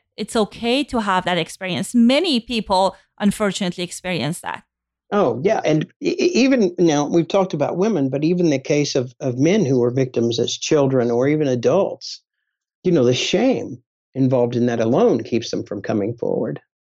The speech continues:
Speaker 2: It's huge, especially with men. I think it's about, you know, "I was supposed to be the strong one. I was supposed to be able to protect myself, and I couldn't." And then we get into, as you know,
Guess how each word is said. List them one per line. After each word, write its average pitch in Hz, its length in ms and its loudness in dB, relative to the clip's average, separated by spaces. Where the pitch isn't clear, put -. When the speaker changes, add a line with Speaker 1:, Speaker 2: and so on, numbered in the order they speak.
Speaker 2:
It's - 160 -4
huge, - 580 2
especially 180 420 0
with 120 160 0
men. 139 180 2
I 117 100 -2
think 117 220 -4
it's - 300 -4
about, 117 360 0
you 131 80 -6
know, 110 140 -2
"I 123 120 -2
was 123 180 0
supposed 123 340 -4
to 147 60 -10
be 127 100 0
the 120 100 -4
strong 117 360 -2
one. 107 140 -2
I 110 80 -6
was 110 120 -10
supposed 120 240 -8
to - 80 -10
be 113 60 0
able 107 160 0
to 110 80 -12
protect - 300 -6
myself, 107 420 -4
and 117 420 0
I - 100 -4
couldn't." 117 400 0
And 117 300 2
then 151 360 2
we 131 140 2
get 131 160 2
into, 135 420 2
as 120 180 0
you 151 100 2
know, 117 340 0